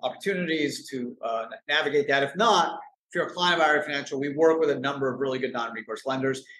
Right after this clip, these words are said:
Now, you will pay, um, a few points higher, right, just because the lender's taking more risk. It's, it's to be expected. You have to take, um, obviously put more ne-,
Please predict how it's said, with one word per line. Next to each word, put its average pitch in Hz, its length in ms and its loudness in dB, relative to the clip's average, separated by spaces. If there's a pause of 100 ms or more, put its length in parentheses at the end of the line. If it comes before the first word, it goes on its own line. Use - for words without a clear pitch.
Now, 143 60 0
you 170 200 2
will 208 260 10
pay, 190 500 4 (320)
um, 143 440 -2 (200)
a - 40 -20
few 185 200 -12
points 170 240 -2
higher, 135 560 2
right, 127 320 0 (260)
just - 180 -6
because 160 300 0
the 147 80 -2
lender's 143 320 2
taking 131 260 -6
more 113 160 -4
risk. 110 420 -6
It's, - 260 -10
it's - 140 -16
to 143 100 -12
be 127 100 -4
expected. 135 580 -4 (300)
You 143 140 4
have 156 140 6
to 175 120 -6
take, 151 500 0 (480)
um, 127 460 -4
obviously 139 340 -8
put - 220 -12
more 139 140 -2
ne-, 127 100 -6